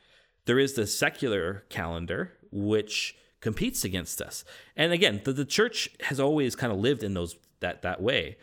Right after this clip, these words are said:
in that tension. But, and it's not to say it's a bad calendar, it's just to say, "Which calendar will form me first?" And if we say the liturgical calendar, then it starts, you start to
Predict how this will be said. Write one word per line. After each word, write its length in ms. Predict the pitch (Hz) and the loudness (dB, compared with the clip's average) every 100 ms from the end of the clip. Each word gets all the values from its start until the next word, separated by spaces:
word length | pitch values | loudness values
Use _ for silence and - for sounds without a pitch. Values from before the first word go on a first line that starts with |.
| - _ _ | -20 _ _
in 120 | 110 | -2
that 180 | 110 98 | -2 -2
tension. 420 | - 147 - 67 - _ _ _ _ _ _ _ - - | -2 -4 -4 -10 -12 _ _ _ _ _ _ _ -20 -2
But, 220 | 139 139 - | 2 2 2
and 120 | 135 | 2
it's 100 | 139 | 4
not 120 | 220 | 2
to 60 | 175 | 2
say 160 | 165 143 | 4 4
it's 120 | - | 2
a 40 | |
bad 320 | 104 107 110 104 | -2 0 0 0
calendar, 420 | - 170 120 95 | -2 0 0 0
it's 100 | - | -2
just 140 | 113 | -6
to 40 | - | -4
say, 160 | 120 | -2
"Which 300 | 107 120 147 | 0 0 -4
calendar 380 | - 123 120 110 | -6 -4 -4 -2
will 120 | 101 | -4
form 300 | 95 104 92 | -4 -4 -4
me 100 | 87 | -6
first?" 520 | 82 - 104 - - - _ _ _ _ _ _ _ _ _ _ _ _ _ _ | -10 -6 -6 -6 -12 -14 _ _ _ _ _ _ _ _ _ _ _ _ _ _
And 80 | 104 | -4
if 100 | 110 | -4
we 60 | 117 | -4
say 160 | - 165 | -4 -2
the 80 | |
liturgical 560 | 120 104 113 143 165 147 | -4 -4 -6 -8 -4 -6
calendar, 500 | - 80 85 92 95 | -6 -6 -6 -4 -4
then 140 | 98 | -4
it 140 | 101 - | -6 -6
starts, 380 | - 120 - - | -4 -4 -4 -10
you 80 | 104 | -6
start 260 | - 165 | -2 -2
to 180 | - 131 | -2 -6